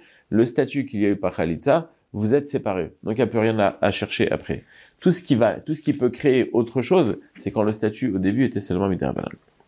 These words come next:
Achat Yevama Achat, les Yavam Echad. Ce, ces halachot-là peuvent être dans une Yevama face à un Yavam. Achat Shte Yevamot, les Yavam Echad. Il peut y avoir aussi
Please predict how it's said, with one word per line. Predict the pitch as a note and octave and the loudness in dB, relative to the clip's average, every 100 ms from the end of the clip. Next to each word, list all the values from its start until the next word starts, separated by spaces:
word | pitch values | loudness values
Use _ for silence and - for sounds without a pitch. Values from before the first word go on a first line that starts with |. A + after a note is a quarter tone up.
| _ - - - - - - | _ -20 -20 -20 -20 -20 -10
Achat | - D#3+ | -2 0
Yevama | D#3+ A2 G#2 F#2+ | 2 0 0 -4
Achat, | - F2+ - - _ | -4 -8 -8 -18 _
les | D#2 | -4
Yavam | E2+ F#2 F2+ | 0 0 -2
Echad. | - - - _ | -6 -10 -14 _
Ce, | - F#2+ F#2+ | -4 -2 -2
ces | - G#2 | -2 2
halachot-là | F#2+ G2 G2+ A2 | 2 0 -2 -2
peuvent | - F#2+ D#2 | 0 -2 0
être | G2+ F#2+ - - | -2 -2 -8 -6
dans | F2+ | -4
une | F2+ A#2+ B2 | 0 2 2
Yevama | G2 F2+ G2 E2 | 2 2 2 0
face | - F#2+ - | 0 -2 0
à | - | -2
un | E2 | 0
Yavam. | C#2+ D#2+ G#2 - - _ - - - - - | -2 0 0 0 -10 _ -20 -20 -20 -18 -8
Achat | - B2+ | -2 -2
Shte | - | 0
Yevamot, | B2+ A2+ A2 D3+ | 2 2 2 -2
les | C#3 | -2
Yavam | A#2 A2+ | -2 -2
Echad. | A#2 F2 C#2 - - | -4 -6 -8 -12 -10
Il | F2 | -4
peut | G#2+ | 0
y | |
avoir | F#2+ G#2+ G#2+ | 2 2 0
aussi | G#2+ B2+ | -2 -6